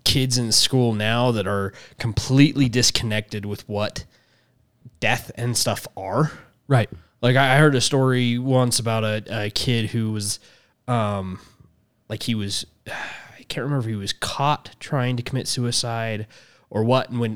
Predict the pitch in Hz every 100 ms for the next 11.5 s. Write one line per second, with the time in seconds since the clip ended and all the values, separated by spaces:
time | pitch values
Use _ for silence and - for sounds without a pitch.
0 | - 110 110 101 - 143 156 127 110 95
1 | 123 151 151 110 101 110 165 170 143 107
2 | 117 110 98 - 101 - - - _ _
3 | - 113 135 185 - 120 101 101 104 107
4 | 104 110 113 104 - - - - 107 117
5 | 185 - 127 113 107 107 104 117 123 117
6 | 117 - 127 143 147 131 117 113 107 -
7 | 107 92 - - _ - - 120 - -
8 | 127 117 110 117 107 101 - _ - -
9 | 110 107 104 101 113 101 104 92 - _
10 | _ _ - - 135 175 131 - 135 -
11 | 165 147 131 - 107